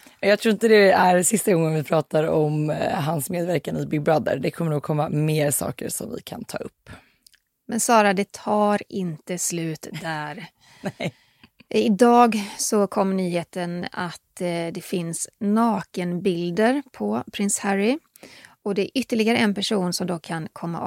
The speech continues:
Speaker 2: avslöja mycket pinsamma detaljer om, eh, Harry. Det är den före detta strippan Carrie Royal. Och vi tror att det är ett artistnamn.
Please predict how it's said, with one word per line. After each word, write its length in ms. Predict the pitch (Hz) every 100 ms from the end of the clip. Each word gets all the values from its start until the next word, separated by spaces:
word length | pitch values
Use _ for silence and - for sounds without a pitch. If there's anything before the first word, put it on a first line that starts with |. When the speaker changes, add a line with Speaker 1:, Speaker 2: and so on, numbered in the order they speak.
| 165
Speaker 2:
avslöja 460 | - 170 151 147 - _ _ -
mycket 400 | 190 185 - -
pinsamma 540 | - 180 160 170 165
detaljer 640 | 160 - 170 156 160 - -
om, 340 | 151 - -
eh, 240 | - - -
Harry. 420 | - 190 - - - _ _ - - -
Det 100 | 254
är 40 |
den 180 | 285 214
före 240 | - 330 254
detta 180 | 269 196
strippan 440 | - 240 190 175 -
Carrie 480 | - 190 180 202 -
Royal. 640 | 208 254 349 240 - - - _ _ _ _ -
Och 80 | 226
vi 60 |
tror 260 | 214 311 277
att 100 | 196
det 60 | 170
är 40 |
ett 240 | - -
artistnamn. 600 | - - 165 - - 175